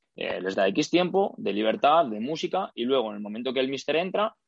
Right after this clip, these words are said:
eh, obviamente todo el mundo callado, ya no hay música, y se centra en lo que viene siendo el partido. Eh, son pautas claras, eso sí que es cierto, que las charlas, imagino que eso será igual en baloncesto,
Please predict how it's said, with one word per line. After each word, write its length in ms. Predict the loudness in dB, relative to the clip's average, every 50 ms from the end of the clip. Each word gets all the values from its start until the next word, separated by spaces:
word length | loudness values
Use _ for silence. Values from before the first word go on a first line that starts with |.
| _ _
eh, 440 | -8 -6 -4 -4 -4 -4 -4 -4 -2 0
obviamente 380 | 2 2 2 2 0 -2 -2
todo 120 | -4 -2 -2
el 60 | 0
mundo 180 | 0 0 0
callado, 420 | 4 6 8 10 10 10 10 8 6
ya 100 | 4 2
no 60 | 0
hay 60 | 0
música, 380 | 0 0 0 2 2 2 2 2 _
y 200 | 0 2 2 2
se 120 | 2 0 0
centra 400 | 0 0 -2 2 4 4 4 2 -2
en 80 | -12 -12
lo 60 | -10
que 80 | -8
viene 180 | -8 -8 -8 -6
siendo 220 | -6 -4 -2 -2
el 80 | -4 -2
partido. 420 | -4 -6 4 6 6 6 6 4 _ _ _ _ _ _ _ _ _ _ _ 0 6
Eh, 260 | 6 6 8 6 6
son 260 | 6 6 6 6 8
pautas 340 | 6 6 6 6 2 0 2
claras, 480 | 2 4 4 6 4 2 -2 -4 -10 -12
eso 140 | -14 -12 -12
sí 160 | -8 -8 -6
que 100 | -4 -4
es 80 | -6 -6
cierto, 360 | -2 -2 -2 -2 0 -2 -2 -2
que 120 | -2 -2
las 180 | -2 -2 -4 2
charlas, 500 | 4 4 4 6 6 6 6 4 2 _ _ _ -6
imagino 320 | -6 -4 -2 -2 -2 -2
que 80 | -2 -2
eso 120 | -4 -4
será 200 | -2 2 4 4
igual 280 | 6 8 6 6 6 6
en 80 | 4
baloncesto, 640 | 2 0 0 2 0 0 0 0 0 2 2 2 0